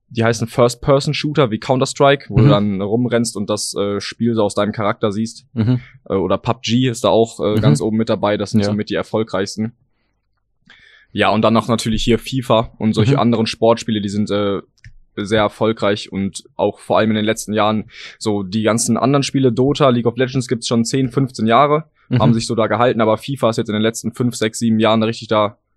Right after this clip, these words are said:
Speaker 1: sagen wir ganz
Speaker 2: Ja.
Speaker 1: steil da, äh, dazugekommen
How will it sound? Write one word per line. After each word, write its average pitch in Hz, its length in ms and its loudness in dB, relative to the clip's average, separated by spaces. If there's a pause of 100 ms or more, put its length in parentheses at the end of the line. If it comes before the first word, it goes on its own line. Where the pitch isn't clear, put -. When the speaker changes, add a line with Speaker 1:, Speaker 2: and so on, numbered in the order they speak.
(200)
Speaker 1:
sagen 104 240 -2
wir 104 80 -2
ganz 104 220 0
Speaker 2:
Ja. 117 60 4
Speaker 1:
steil 113 280 4
da, 107 340 0 (100)
äh, 104 260 0
dazugekommen 117 800 0